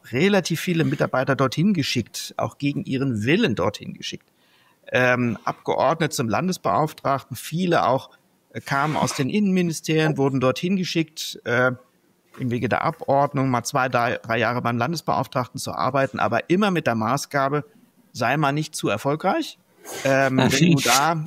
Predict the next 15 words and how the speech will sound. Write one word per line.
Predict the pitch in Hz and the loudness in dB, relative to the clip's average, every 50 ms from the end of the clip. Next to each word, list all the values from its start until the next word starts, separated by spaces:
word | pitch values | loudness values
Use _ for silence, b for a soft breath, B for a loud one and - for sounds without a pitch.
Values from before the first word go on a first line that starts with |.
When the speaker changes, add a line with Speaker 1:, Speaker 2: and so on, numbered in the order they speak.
| - - | -4 0
Speaker 1:
ähm, | 120 131 135 131 131 131 123 | 0 2 2 2 2 0 -2
zu | - - 196 185 | -2 -4 -4 -4
stark | - - - 135 131 131 135 - - - | -2 0 0 2 2 0 -2 -4 -6 -4
eingreifst | - 143 180 180 156 151 160 165 170 165 - - - - | -2 -2 0 0 2 2 4 4 2 2 0 -6 -10 -6
oder | - 143 143 139 131 127 123 110 | -2 -2 0 2 4 4 4 2
insbesondere | 98 123 - - - 120 123 127 123 120 123 | 2 -2 -4 -6 -2 0 2 2 2 2 2
der | 113 107 | 2 2
öffentlichen | 80 107 110 - 127 113 - 123 | 2 2 2 -2 -4 -6 -6 -4
Verwaltung | - 110 101 92 113 131 156 156 165 160 151 143 B B B B B B B B _ _ | -4 -2 0 2 2 2 2 0 0 0 0 -2 B B B B B B B B _ _
zu | - - 170 175 175 175 170 - - - | -8 -4 0 0 2 2 2 2 0 0
eng | - 135 151 135 | -2 -2 0 0
auf | 98 131 - | -2 -2 -2
die | - | -6
Pelle | 120 - 156 175 202 180 123 | -4 -2 0 2 2 2 2
rückst, | 123 165 208 - - - - - - | 2 2 0 -2 -6 -12 -12 -12 -10